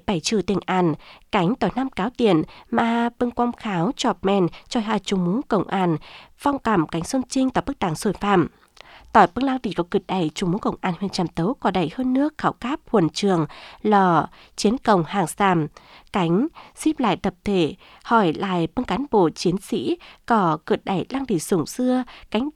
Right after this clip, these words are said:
đẩy lại sùng sường, lại huần hủy trường, cánh lại chỉ sừng, khòng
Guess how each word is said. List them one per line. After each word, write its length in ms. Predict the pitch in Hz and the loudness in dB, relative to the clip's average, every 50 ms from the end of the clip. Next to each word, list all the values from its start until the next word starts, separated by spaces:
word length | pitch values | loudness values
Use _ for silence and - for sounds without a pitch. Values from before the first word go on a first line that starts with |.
| _ | _
đẩy 260 | - 190 208 202 165 - - | -4 -2 0 0 -2 -4 -4
lại 260 | 202 202 190 190 170 | -6 -4 -2 -2 -4
sùng 280 | 156 - - 220 202 170 | -4 -4 -2 -2 -2 -2
sường, 320 | - - - 208 185 160 156 - - - - | -2 -2 -2 0 0 0 -2 -4 -10 -6 -2
lại 180 | 220 214 196 170 | 0 0 0 0
huần 180 | - 220 202 180 | 0 0 0 0
hủy 220 | 160 175 208 175 170 | 0 0 0 0 0
trường, 300 | - - 220 202 180 160 - - - - - | 0 2 2 2 2 0 -2 -6 -12 -12 -4
cánh 160 | - 190 196 277 | -2 -2 -2 -2
lại 220 | - 294 240 170 147 - | -4 -2 -2 -2 -4 -4
chỉ 140 | - - 170 | -2 -4 -2
sừng, 400 | - - 208 202 190 180 156 143 - - | 0 2 4 6 6 6 4 2 -2 -4
khòng 220 | - 220 196 - | 0 0 2 2